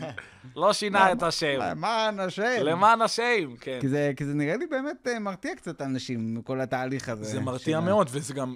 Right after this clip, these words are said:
Speaker 1: איזושהי לגמרי הצהרת כוונות של, "אה, הוא הולך לשנות את הסגנון, הוא הולך להיות משהו אחר." אבל אני חושב שזה בעיקר, עזוב את הקהל, זה לעצמי, כאילו, האלבום הזה.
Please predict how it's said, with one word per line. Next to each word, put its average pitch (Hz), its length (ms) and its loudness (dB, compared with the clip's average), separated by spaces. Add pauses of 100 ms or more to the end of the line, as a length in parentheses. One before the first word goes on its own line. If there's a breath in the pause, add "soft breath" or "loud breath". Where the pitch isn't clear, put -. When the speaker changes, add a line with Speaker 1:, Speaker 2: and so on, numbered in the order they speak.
(120)
Speaker 1:
איזושהי 196 500 -2 (120)
לגמרי 151 400 -4
הצהרת 147 360 -4
כוונות 175 500 -2
של, 131 180 -6
"אה, 170 100 2
הוא 151 160 2
הולך 147 220 -4
לשנות 151 260 -8
את 156 60 -12
הסגנון, 139 440 -6 (340)
הוא 107 80 -14
הולך 123 220 -6
להיות 139 140 -4
משהו 131 220 -10
אחר." 107 220 -12 (640 soft breath)
אבל 120 180 -8
אני 147 100 -6
חושב 202 300 -4
שזה 226 240 -6
בעיקר, 214 480 0 (720)
עזוב 180 200 -10
את - 60 -12
הקהל, 185 260 0
זה 127 140 -8
לעצמי, 170 560 -6
כאילו, 131 280 -4
האלבום 120 380 -6
הזה. 104 160 -16